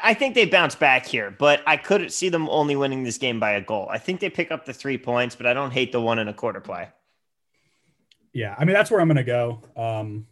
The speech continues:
Speaker 2: if you were, so for anyone who's like, "Oh, I actually really think Liverpool's gonna bounce back," is there any number you think they could take to, to represent that? Like you say, if it's gonna be close, then no.
Speaker 1: Um, <sighs> i-,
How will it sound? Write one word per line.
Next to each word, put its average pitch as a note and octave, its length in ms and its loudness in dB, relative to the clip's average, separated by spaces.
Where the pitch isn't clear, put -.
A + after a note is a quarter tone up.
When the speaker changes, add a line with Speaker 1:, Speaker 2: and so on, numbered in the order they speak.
Speaker 2:
if A3+ 180 0
you E4+ 140 6
were, F3 340 4
so E3+ 320 4
for - 180 0
anyone B3 220 2
who's D#3+ 120 0
like, D#3 160 4
"Oh, F3+ 80 2
I B2+ 120 2
actually D3+ 400 0
really C3+ 380 4
think B2+ 260 -2
Liverpool's A#2+ 360 -4
gonna A#2 160 -6
bounce G#2+ 300 -6
back," G#2 320 -6
is E3 120 4
there F#3 140 6
any G3 200 4
number F#3+ 260 2
you E3+ 120 0
think D#3+ 180 -2
they E3 140 0
could D#3 180 0
take D3 380 -4
to, A#2+ 380 -2
to C#3 100 -2
represent C3+ 460 2
that? D3+ 100 4
Like E3 180 2
you F3+ 80 -2
say, E3 160 4
if D3 60 4
it's C#3+ 100 -6
gonna F3+ 140 2
be C3 60 0
close, C#3 360 0
then A2+ 140 -6
no. G#2 280 -6
Speaker 1:
Um, F#3+ 340 8
<sighs> - 320 -20
i-, - 360 -8